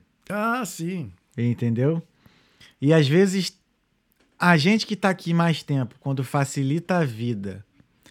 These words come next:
Speaker 2: pra algumas pessoas que estão chegando,
Speaker 1: Sim.
Speaker 2: era muito pior do que se a gente não tivesse ajudado, entendeu?
Speaker 1: Ah, sim. Mas é o que eu acho assim, ó.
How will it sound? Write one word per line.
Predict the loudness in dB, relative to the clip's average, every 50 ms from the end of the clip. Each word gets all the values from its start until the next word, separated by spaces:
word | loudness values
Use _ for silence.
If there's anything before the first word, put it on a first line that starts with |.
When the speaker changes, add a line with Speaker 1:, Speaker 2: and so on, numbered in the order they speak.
| _ _ _ _ _
Speaker 2:
pra | -4 -2
algumas | 0 0 0 0 2 2 2 0
pessoas | 0 -2 -4 -2 -2 -4 -4 -4
que | -6 -10
estão | -8 -4 -4 -4
chegando, | -4 -4 -4 -6 -6 -4 -2 -2 0 0 0 0 0 -2 -4 -8 -10 -14 _ _ -20 -14
Speaker 1:
Sim. | -10 -8 -6 -6 -8 -10 -12 -14 _ _ _ _ _ _ _ _ _ _ _ _ _ _ _ _ _ _ _ _ _ _ _ _ _ _ _ _ _ -2
Speaker 2:
era | 4 6 6 8 8
muito | 6 6 4 2 0
pior | 0 4 6 6 6 6
do | 4
que | 0 -4
se | -2 0
a | 0
gente | 0 0 -2 -2
não | -4
tivesse | -4 -2 -2 -2 -2 -2 -4
ajudado, | -6 -6 -4 -4 -4 -4 -4 -8
entendeu? | -10 -10 -8 -4 -4 -4 -4 -4 -8 _ _ _ _ -16
Speaker 1:
Ah, | -12 -10 -10 -10
sim. | -10 -10 -12 -12 -14 -14 -20 -20 -20 -20 -20 -20 _ -8
Mas | -6 -4 -2 -2
é | -4
o | -4
que | -2 0
eu | 2 2 2
acho | 2 0 0 -2 -4
assim, | -6 -6 -8 -10 -10 -10 -10
ó. | -12